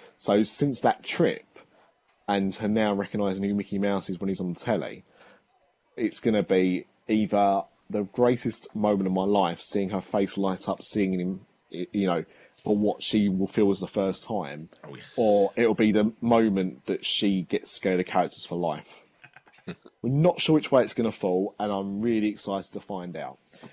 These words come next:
Speaker 1: Um, the plan for us is to, um,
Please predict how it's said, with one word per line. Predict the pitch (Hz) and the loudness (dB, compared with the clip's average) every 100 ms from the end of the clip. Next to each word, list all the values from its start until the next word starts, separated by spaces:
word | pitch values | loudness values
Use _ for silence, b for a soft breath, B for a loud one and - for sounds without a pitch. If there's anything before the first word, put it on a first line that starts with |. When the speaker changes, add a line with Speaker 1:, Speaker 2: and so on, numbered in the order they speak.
| B _ | B _
Speaker 1:
Um, | 120 131 127 120 120 _ _ _ | -4 -2 -2 -4 -8 _ _ _
the | 131 | -10
plan | - - 180 175 160 | -10 -6 -4 -4 -4
for | 151 | -4
us | 135 127 - - | -4 -6 -14 -6
is | 123 113 - - - | -4 -4 -8 -18 -8
to, | 117 113 113 110 110 - | -4 0 0 -2 -8 -10
um, | 107 107 104 104 | -4 -4 -4 -8